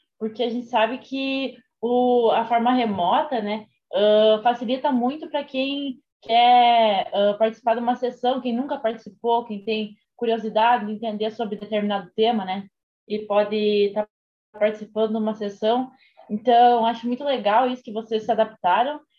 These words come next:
e, com certeza, é uma, é uma parte pra ser continuada, né, durante, mesmo com retorno presencial, porque,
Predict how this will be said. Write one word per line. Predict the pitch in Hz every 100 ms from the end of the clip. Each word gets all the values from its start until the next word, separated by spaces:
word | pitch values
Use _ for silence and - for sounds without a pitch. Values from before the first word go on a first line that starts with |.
| _ _
e, | 214 254 302 320
com | 302 311
certeza, | 330 294 254
é | 302
uma, | 294 - -
é | 240
uma | 254
parte | 254 240 254 277 277 269 269 220 - _ -
pra | 247
ser | 247 262
continuada, | 294 302 294 240 214 302 262
né, | 226 220
durante, | 202 202 208 233 254 240 220 196
mesmo | 202 254
com | 254
retorno | 269 247 240 247
presencial, | 254 262 262 - 233 277
porque, | - 330 - 339 339 330